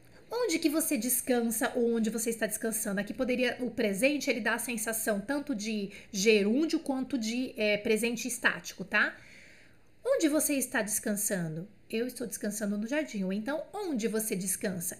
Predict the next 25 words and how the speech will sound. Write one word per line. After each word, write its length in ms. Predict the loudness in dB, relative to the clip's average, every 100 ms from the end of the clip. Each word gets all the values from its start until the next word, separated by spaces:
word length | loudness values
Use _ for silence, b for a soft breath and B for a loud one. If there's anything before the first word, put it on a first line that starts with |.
| -4
Eu 120 | -4
descanso 680 | -2 -4 -4 -4 -4 -8 -6
no 120 | -2
jardim. 560 | 0 0 -4 -2 -2 -2 -8 -8
É 80 | -4
o 60 | 0
verbo 340 | 0 0 -2
se 240 | -2 -2
reposer, 720 | -2 -2 -2 -2 -2 -2 -2 -4 -12 -20 -12
d'accord? 580 | -6 -4 0 0 -2 -8 B B B
Où 200 | 10 10 10 6
est-ce 140 | 4
que 100 | 2
tu 160 | 0 0
te, 300 | 4 6 4 0 -18 -18 -4
tu 200 | 2 2
te 200 | 2 0
reposes? 440 | 0 0 0 2
Tem 160 | 0 -2
que 60 |
ser 300 | 0 -2 -6 -16
tu 200 | 0 2
te. 380 | 4 6 6 6 0
Por 160 | -2 0
quê? 380 | 2 2 2